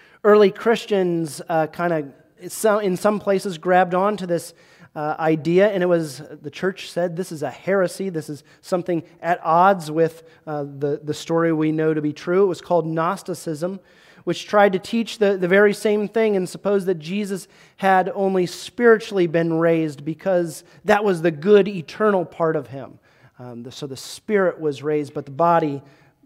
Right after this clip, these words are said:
that was just done away with. Unfortunately, it's been something that sometimes in the modern, uh, church we've also carried on, that when I die, my spirit goes to heaven, and that's the end of the story.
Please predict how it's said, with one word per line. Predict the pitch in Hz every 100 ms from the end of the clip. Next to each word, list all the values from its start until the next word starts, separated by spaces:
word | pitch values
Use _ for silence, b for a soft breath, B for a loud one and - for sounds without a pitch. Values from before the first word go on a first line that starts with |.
| _
that | 151 160 151
was | 143
just | 123 131 -
done | 143
away | 127 123 -
with. | - _ _ _ _ _ _ _ _ _ _ _ _ _ _ _ -
Unfortunately, | 170 170 202 190 185 175 165
it's | 156
been | - 170 160
something | - 180 170 170 160
that | 151
sometimes | 170 165 160 160 160 156
in | 160
the |
modern, | 160 165 180 175 165 156 143
uh, | 143 160 143
church | - - 175 156 - b b b
we've | 170 160 170
also | 185 180 180 160
carried | - 180 170 160 156
on, | 156 165 156 143 139
that | 147 143 b b
when | 180 208
I | 202 185
die, | 175 185 202
my | 208 180
spirit | 170 - - 214 190
goes | 190 185
to | 165
heaven, | 147 185 202 220
and | 190 202
that's | 202 -
the | 220 208
end | 208 214
of | 190 180
the | 190
story. | - 214 202 143 -